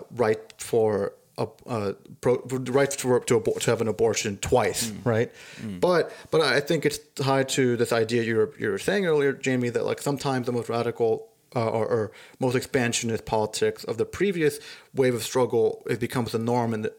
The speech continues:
Speaker 1: later one. I mean, if you look at, say, East Germany, for instance, East Germany,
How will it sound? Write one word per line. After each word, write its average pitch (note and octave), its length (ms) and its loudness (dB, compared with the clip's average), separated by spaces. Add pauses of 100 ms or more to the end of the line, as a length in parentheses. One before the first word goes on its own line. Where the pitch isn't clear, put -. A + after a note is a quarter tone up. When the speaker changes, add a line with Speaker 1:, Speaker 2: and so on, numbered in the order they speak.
Speaker 1:
later E3+ 240 2
one. A#2+ 280 0
I - 40 -4
mean, A#2+ 120 0
if A2+ 80 -6
you C3 60 2
look C3 200 0
at, B2+ 120 -2
say, A2+ 400 2 (680)
East - 220 0
Germany, B2+ 300 4
for A#2 180 0
instance, A2 520 -4
East C#3+ 200 -4
Germany, B2 400 0